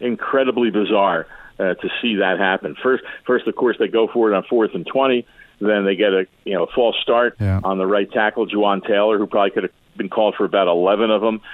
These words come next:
Speaker 1: uh, during, <laughs> during the game. And then it's fourth and twenty-five, and you figure, "Oh, they're gonna punt here." But then they don't. Like you said, they had the two, when, before it happened on fourth and twenty, they had the three timeouts plus the two-minute warning.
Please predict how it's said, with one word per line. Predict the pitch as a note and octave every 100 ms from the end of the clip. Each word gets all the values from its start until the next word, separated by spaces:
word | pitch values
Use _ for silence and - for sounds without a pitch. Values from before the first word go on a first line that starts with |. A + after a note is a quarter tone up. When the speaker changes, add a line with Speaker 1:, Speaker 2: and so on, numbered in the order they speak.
| - -
Speaker 1:
uh, | G2+
during, | A2+ A#2 C3
<laughs> |
during | C3+ A2+ G#2+
the | G#2
game. | G#2 G#2+ A2+ A#2 - -
And | G#2+ G#2 G#2 G#2
then | A#2
it's | A2+
fourth | - C3+ A#2+
and | A#2
twenty-five, | - A#2+ G2 B2 A#2+ A#2
and | G2+
you | -
figure, | G#2+ G2+
"Oh, | F2+
they're | G2+
gonna | F#2 E2
punt | - E2+ C2+
here." | F#2+ F#2+ D#2+ - - -
But | A2
then | B2
they | B2
don't. | A#2 D3+ G#2
Like | F#2 G#2+ -
you | F#2+
said, | C#3+ C#3+ G#2+ - _ _ _ - -
they | G2+ A#2 G#2
had | B2 A2+
the | G2+
two, | - F2+ - -
when, | A#2 A2+ G#2+ - F#2
before | G#2+ - C#3+ A#2+
it |
happened | B2 A#2+ A2
on | G2+
fourth | C3+ A#2
and | G2+
twenty, | - C3 D#3 A#2 - - - -
they | A#2+
had |
the | G2+
three | - C#3
timeouts | C#3 A#2+ A#2 A2+ C3 -
plus | - C3+ C#3+ -
the | C3
two-minute | - C#3+ A#2+ G#2+
warning. | F#2+ A2+ E3 G2 G#2+